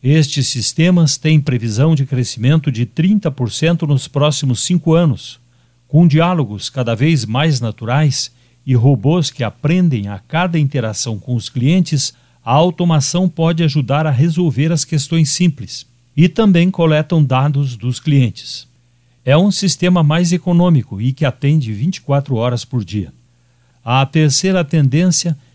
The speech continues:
é o trabalho de marketing dentro das próprias empresas para reduzir custos e dar agilidade e qualidade à divulgação.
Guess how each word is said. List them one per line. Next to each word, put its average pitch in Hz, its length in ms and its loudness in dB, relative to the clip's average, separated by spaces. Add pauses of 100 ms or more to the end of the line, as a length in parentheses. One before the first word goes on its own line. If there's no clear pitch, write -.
é 127 120 0
o 143 100 4
trabalho 139 480 0
de 113 100 -6
marketing 139 580 -2
dentro 175 380 0
das 135 240 -2
próprias 165 520 -2
empresas 156 680 0 (360)
para 180 200 0
reduzir 151 540 2
custos 185 680 -2 (200)
e 117 80 -4
dar 135 320 0
agilidade 139 800 0
e 160 160 2
qualidade 156 800 0
à 160 60 2
divulgação. 139 640 0